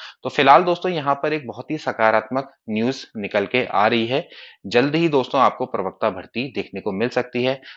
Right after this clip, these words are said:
पाँच सौ पचानवे पदों पर दोस्तों यहाँ पर अभी प्रवक्ता की लेटेस्ट अपडेट आपको देखने को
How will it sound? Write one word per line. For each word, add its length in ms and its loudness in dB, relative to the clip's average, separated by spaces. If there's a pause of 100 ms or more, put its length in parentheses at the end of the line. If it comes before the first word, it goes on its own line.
(160)
पाँच 140 2
सौ 120 0
पचानवे 480 2
पदों 260 0
पर 160 -2
दोस्तों 300 -4
यहाँ 240 -6
पर 360 -4
अभी 180 -2
प्रवक्ता 440 -4
की 280 -4 (280)
लेटेस्ट 420 2
अपडेट 480 -2
आपको 200 -6
देखने 320 -8
को 300 -2